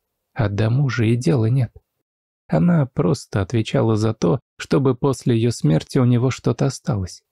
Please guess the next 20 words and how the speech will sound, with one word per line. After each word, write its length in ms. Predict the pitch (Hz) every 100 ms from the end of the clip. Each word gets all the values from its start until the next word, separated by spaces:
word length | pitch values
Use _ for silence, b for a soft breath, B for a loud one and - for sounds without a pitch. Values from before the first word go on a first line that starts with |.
| _
не 200 | 147 123
более. 420 | 113 92 87 - _ _ _ _ _ _
И 100 | -
ей 280 | 135 180 143
хотелось 680 | - 113 - - 127 95 -
выполнить 640 | 104 113 - 101 101 92
эту 200 | 107 -
обязанность, 680 | 98 98 156 143 127 120 - _ -
а 120 | 131
потом 440 | 127 117 135 117
забыть 400 | 107 120 101 -
обо 140 | 98 107
всем. 300 | - 127 - _ _ _ _ _ _ _ _ _ _
В 100 | -
какой-то 520 | - 131 208 190 -
момент 540 | 110 107 123 165 131 -
она 260 | 107 131
перестала 720 | 135 127 117 - - 185 104
любить 340 | 92 98 101 -
супруга 520 | - - 117 -